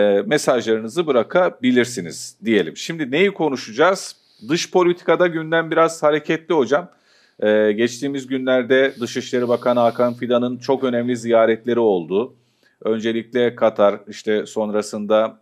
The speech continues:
Çin, e, Doğu Türkistan'a da yani Uygur Özerk Bölgesi'ne de gitti Hakan Fidan. E, ondan sonra Rusya'ya, e, gitti. Böyle bir, e,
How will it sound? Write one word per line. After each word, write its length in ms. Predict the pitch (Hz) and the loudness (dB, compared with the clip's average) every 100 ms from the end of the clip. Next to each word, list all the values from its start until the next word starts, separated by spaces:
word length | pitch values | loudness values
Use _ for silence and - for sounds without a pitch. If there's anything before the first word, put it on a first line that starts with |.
| - | -16
Çin, 480 | - 123 113 113 117 _ _ _ - | -6 -4 -4 -6 -18 _ _ _ -8
e, 60 | 90 90 87 87 82 85 | -2 -2 -2 -4 -8 -4
Doğu 240 | 98 101 104 | 0 0 0
Türkistan'a 960 | 123 - - - 123 117 120 120 98 | -6 -8 -12 -2 -2 2 2 0 2
da 120 | 101 | 2
yani 260 | 92 90 92 | 2 0 -2
Uygur 300 | 107 110 107 | -4 -4 0
Özerk 420 | 107 110 110 110 | 0 2 0 0
Bölgesi'ne 520 | 107 101 104 - 110 | -2 0 -4 -4 -4
de 80 | 101 | -2
gitti 280 | 82 78 95 | -4 -6 -2
Hakan 400 | 85 78 90 76 | -2 -2 -8 -8
Fidan. 400 | - 90 107 135 _ _ _ _ - | -6 -2 -2 -2 _ _ _ _ -6
E, 80 | 92 90 90 90 92 | 0 0 0 -2 -4
ondan 380 | 117 117 110 117 | -4 -4 0 -2
sonra 260 | 113 117 120 | -2 -4 -4
Rusya'ya, 840 | 120 131 - 127 113 90 76 _ - | -2 -4 -2 2 4 4 0 _ -12
e, 180 | 87 80 | -8 -8
gitti. 640 | 82 90 - 101 131 - _ _ _ _ | -10 -12 -8 -4 -4 -6 _ _ _ _
Böyle 460 | 104 147 135 143 135 | 0 2 4 2 0
bir, 480 | 147 143 - - _ _ _ - | -4 -4 -14 -20 _ _ _ -8
e, 380 | 98 98 95 | -4 -4 -4